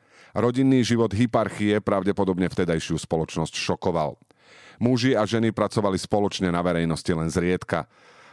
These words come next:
Okrem toho nedokážeme presne povedať, ako ich príbehy ovplyvnili tí, ktorí ich zaznamenávali. V predchádzajúcom odseku sme sa pridržali len základných faktov. No ako v osemdesiatych rokoch minulého storočia poukázala Kathleen Wider,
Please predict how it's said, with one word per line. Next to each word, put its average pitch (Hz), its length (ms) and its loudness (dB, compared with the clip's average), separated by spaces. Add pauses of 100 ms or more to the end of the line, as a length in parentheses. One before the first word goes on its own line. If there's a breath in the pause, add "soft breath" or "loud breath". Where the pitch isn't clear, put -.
Okrem 113 240 0
toho 120 240 2
nedokážeme 98 560 0
presne 101 320 0
povedať, 98 560 0
ako 113 240 0
ich 107 160 -2
príbehy 98 480 2
ovplyvnili 87 640 0
tí, 85 240 -2
ktorí 78 400 -4
ich 73 80 -12
zaznamenávali. 76 880 -4 (560)
V - 80 -18
predchádzajúcom 160 800 0
odseku 120 480 0 (400 loud breath)
sme 156 240 0
sa 143 80 0
pridržali 107 720 0
len 87 240 -2
základných 85 640 -2
faktov. 87 480 -2 (400 loud breath)
No 113 160 0
ako 123 160 0
v 135 80 2
osemdesiatych 135 560 0
rokoch 113 320 2
minulého 117 400 4
storočia 110 480 2
poukázala 98 640 0
Kathleen 90 480 0
Wider, 104 480 2